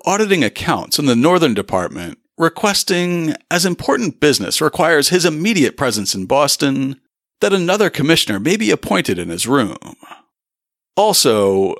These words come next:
a petition from Robert White, Deputy Commissary General of Issues, requesting, as upon trial he finds it impossible for him to do the duties of the office,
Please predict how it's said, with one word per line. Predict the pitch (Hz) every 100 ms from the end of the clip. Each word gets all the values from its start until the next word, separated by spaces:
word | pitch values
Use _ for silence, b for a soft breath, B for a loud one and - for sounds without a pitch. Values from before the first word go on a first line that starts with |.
| -
a |
petition | - - 240 - 240
from | - 135
Robert | 131 156 135 -
White, | 104 117 - - _ _ -
Deputy | 180 220 214
Commissary | 196 127 110 - 104 95
General | 160 135 95
of | 95
Issues, | 175 160 113 92 85 -
requesting, | 147 - 143 131 - 123 117 107 98 98 95 -
as | - 131
upon | 143 - 240 220
trial | - 139 104 95
he | 98
finds | 156 175 147
it |
impossible | 131 127 - 202 - 107 98
for | -
him | 120
to | 117
do | 117 220
the | 240
duties | 202 131 117 101
of | 87
the | 98
office, | 147 165 - 92 - - -